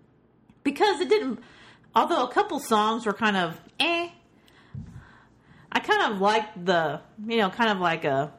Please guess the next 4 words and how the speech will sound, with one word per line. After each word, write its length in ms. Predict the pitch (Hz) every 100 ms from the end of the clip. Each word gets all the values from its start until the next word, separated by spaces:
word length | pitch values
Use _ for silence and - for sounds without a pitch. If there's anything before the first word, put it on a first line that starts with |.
| _ _ _ _ _ _ _ _ _ _ _ _ _ _ _ _ _ _ _ _ _
you 100 | 202
know, 220 | 165 151 -
a 80 |
jaunt 680 | 185 143 170 170 170 - -